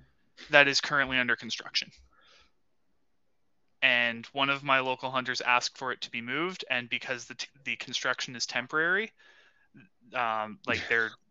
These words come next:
Speaker 1: they're not willing to move it. But also, like, down the road, this is not a monetizable
Speaker 2: Yeah,
Speaker 1: place. Like,
Speaker 2: location.
Speaker 1: there's no walking path off this,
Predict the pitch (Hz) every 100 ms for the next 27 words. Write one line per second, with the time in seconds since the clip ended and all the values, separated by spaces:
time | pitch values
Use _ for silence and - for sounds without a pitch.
0 | _ _ - 123 120 117 117 110 110 127
1 | 170 135 147 127 156 - 151 139 127 -
2 | _ _ _ 139 143 151 147 127 147 131
3 | 117 _ 139 147 - 185 143 135 143 165
4 | - 139 135 127 131 131 - 123 123 120
5 | 123 113 113 110 - _ _ _ - 131
6 | 95 69 - _ _ 120 104 120 90 76
7 | 139 131 - 147 143 143 127 131 139 -
8 | 151 147 139 135 - 131 - 131 -